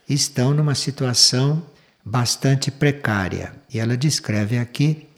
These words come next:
tudo isto. E para certas pessoas pode ser positivo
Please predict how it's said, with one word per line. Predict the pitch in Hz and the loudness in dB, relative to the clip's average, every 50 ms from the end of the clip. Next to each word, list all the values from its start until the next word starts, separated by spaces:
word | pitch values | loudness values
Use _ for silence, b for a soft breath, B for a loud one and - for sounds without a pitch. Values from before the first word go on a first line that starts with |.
| _ _ _ _ | _ _ _ _
tudo | - 131 127 127 120 92 | 0 0 2 4 2 2
isto. | 82 85 - - - - 85 - - _ _ _ _ _ _ b b b b b b b b b b b b b _ _ _ _ _ - | 0 -2 -6 -8 -10 -10 -14 -14 -16 _ _ _ _ _ _ b b b b b b b b b b b b b _ _ _ _ _ -6
E | 160 | -4
para | 156 - 151 156 156 | -2 0 2 2 4
certas | 147 - 208 214 208 214 202 180 - | 4 4 4 4 4 4 2 2 2
pessoas | - - 156 151 - - - 135 120 113 104 101 92 92 92 - - - - - - - - _ _ _ _ _ _ - | 2 2 2 2 2 2 2 2 2 2 2 0 0 -2 -2 -2 -2 -2 -4 -6 -10 -14 -16 _ _ _ _ _ _ -4
pode | - 131 123 113 107 117 110 | -2 0 0 0 0 0 0
ser | - - - - 113 107 101 95 92 95 98 - - _ _ | 0 2 2 2 0 0 0 0 -2 -4 -6 -10 -14 _ _
positivo | - 123 123 123 113 123 120 - - - 147 147 131 113 101 95 98 90 92 - | -2 0 0 2 2 0 0 -2 0 2 4 4 4 4 2 -2 -6 -6 -8 -10